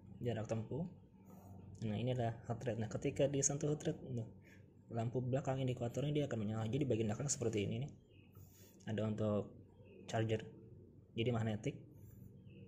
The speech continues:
Terus ada ini lampu indikator sensornya. Dan ini sisanya hanya keterangan,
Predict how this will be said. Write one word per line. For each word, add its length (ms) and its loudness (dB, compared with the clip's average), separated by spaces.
Terus 480 4
ada 480 -2
ini 160 0
lampu 240 0
indikator 560 0
sensornya. 560 -2
Dan 560 0
ini 240 2
sisanya 480 2
hanya 160 4
keterangan, 480 0